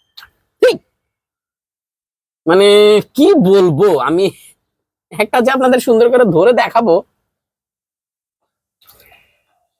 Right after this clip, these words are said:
না, আরো একটা তুলি। এই অ্যাঞ্জেলটা একটু বড় আছে, আরো বড়।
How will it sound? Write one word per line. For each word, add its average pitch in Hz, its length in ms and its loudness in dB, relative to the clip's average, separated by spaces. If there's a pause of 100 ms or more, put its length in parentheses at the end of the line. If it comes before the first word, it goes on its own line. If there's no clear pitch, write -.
(160)
না, 117 200 -2
আরো 120 120 0
একটা 135 160 -4
তুলি। 110 280 -2 (260)
এই 139 80 0
অ্যাঞ্জেলটা 123 300 0
একটু 120 140 -2
বড় 113 320 0
আছে, 143 280 -10 (320)
আরো 151 180 -2
বড়। 123 180 -2